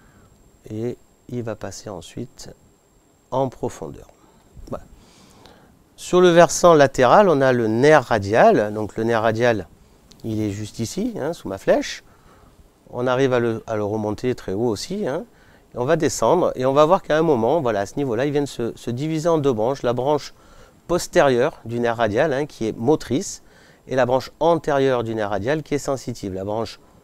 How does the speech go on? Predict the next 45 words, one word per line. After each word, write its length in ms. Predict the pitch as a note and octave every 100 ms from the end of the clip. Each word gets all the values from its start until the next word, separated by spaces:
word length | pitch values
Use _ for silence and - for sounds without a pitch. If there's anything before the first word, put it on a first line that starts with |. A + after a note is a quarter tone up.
| _ _
postérieure, 680 | - G#2 - G2 G2 B2 F3
on 80 | A#2+
va 120 | G#2+
la 140 | G#2+ G2+
suivre 540 | - C3 G3 C#3 G2+ - - _ _
et 60 | A2+
elle 140 | A#2
va 180 | A#2+ C#3
passer 540 | - C3+ - D#3+ F#3 - -
entre 600 | E3 D#3 C3+ - A#2+ - - G#2
les 180 | B2
deux 200 | A#2+ D#3
chefs 300 | D3 E3+ D#3 D3
musculaires 640 | C#3 - B2+ A#2+ D3 E3
du 140 | B2 C3+
supinateur, 580 | - C#3 C#3+ C3 G#2+ G2
le, 200 | G#2+ - G2
euh, 200 | D#2+ F2
le 120 | F2+ G#2
chef 180 | -
superficiel, 600 | - - G2+ - - F#3 F#3 - - - _
le 80 | C3+
chef 240 | B2 D3+ -
profond. 380 | D#3 - A2+ F2
On 40 |
va 120 | B2+
pas 180 | - F3
très 200 | - F#3
bien 220 | C#3 D3+
ici 240 | F3 - C#3
le 120 | C3+
nerf. 180 | D3 F#3
Alors 220 | D3 - - - - -
la 80 | C#3
petite 320 | - F#3+ E3+
as-, 200 | D3 -
la 120 | C#3+
petite 220 | C#3 F3
astuce, 340 | D#3+ - F#3+ G#3+
c'est 160 | -
de 120 | D#3 D#3+
mettre 180 | F3+
de 80 | D#3
la 100 | D3+
pronation. 720 | - - - G3+ F#3 - D3+